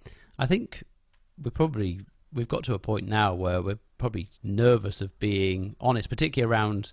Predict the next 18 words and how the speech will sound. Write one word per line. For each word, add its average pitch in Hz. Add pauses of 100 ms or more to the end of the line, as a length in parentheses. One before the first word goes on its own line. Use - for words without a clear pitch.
(400)
you -
know, 85
friends 92
and 87
family, 92
peer 104
group, 95
that 90
kind 85
of 80
thing, 92 (340)
because 110 (640)
everyone 117
seems 110
to 110
get - (120)
easily 107 (120)
offended. 110